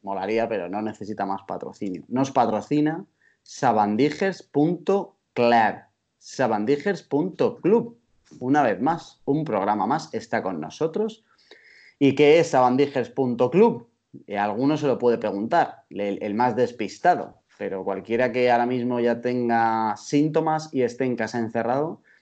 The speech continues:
debería escribir en su navegador sabandijers punto club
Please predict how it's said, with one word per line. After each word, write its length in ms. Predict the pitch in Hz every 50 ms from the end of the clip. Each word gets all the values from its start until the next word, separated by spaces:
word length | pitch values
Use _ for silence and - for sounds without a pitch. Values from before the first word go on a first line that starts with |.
| _ -
debería 880 | 127 123 131 123 110 113 110 117 131 139 143 143 143 143 143 143 143 143 -
escribir 440 | 127 120 120 - 131 123 123 127 123
en 140 | 123 123 117
su 160 | 117 - -
navegador 520 | 123 110 110 107 107 110 117 127 143 147 147
sabandijers 880 | - - - 139 113 104 101 110 113 120 117 - 147 139 139 143 - -
punto 460 | _ - 123 117 110 107 107 95 95
club 280 | 104 107 120 131 127